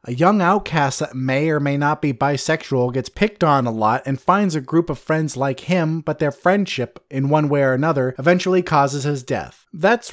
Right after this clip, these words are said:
that right there is a fine idea. If not a little stale, but still fine. The trailer presented it as indie garbage that's trying way too hard to be artsy and have a message. Let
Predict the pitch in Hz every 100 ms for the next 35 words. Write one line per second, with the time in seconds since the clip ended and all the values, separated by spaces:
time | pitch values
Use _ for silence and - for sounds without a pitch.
0 | - 220 247 262 226 214 202 165 - 165
1 | 170 165 151 113 101 - - 139 - 196
2 | 214 151 151 170 147 - 160 123 95 113
3 | - - 143 - - - - 185 - -
4 | 226 120 62 - _ _ _ 156 - -
5 | 190 262 247 196 - 160 160 139 151 151
6 | 151 131 - _ - 175 185 185 180 131
7 | 101 - 131 127 127 95 80 120 117 -
8 | - 160 151 131 139 190 196 170 165 139
9 | 156 139 117 131 - 127 143 - 113 101
10 | 120 110 117 117 - 71 73 - _ _
11 | 127 156 233